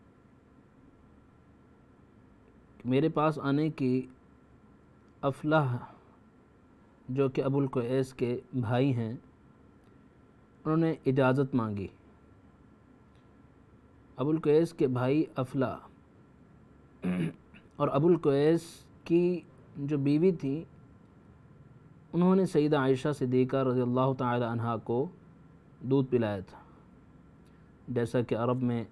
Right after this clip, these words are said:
रिवाज था बचपन में किसी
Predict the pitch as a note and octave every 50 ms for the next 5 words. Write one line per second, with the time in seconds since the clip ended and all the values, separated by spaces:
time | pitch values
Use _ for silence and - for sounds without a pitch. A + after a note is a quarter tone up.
0 | - - A#2+ A#2 A2 A2+ A#2 A#2+ C3+ C3 B2+ - - C3 C3 C3+ A#2+ - - -
1 | - - - - - - - - - - - - - - - - - - - -
2 | - - - - - - - - - - - - - - - - - - - -
3 | - - - - _ _ _ - B2+ A#2+ B2 A#2+ - - C#3+ C#3 C3 B2 A#2+ B2
4 | B2+ B2+ B2+ - B2 - - C3 B2+ A#2+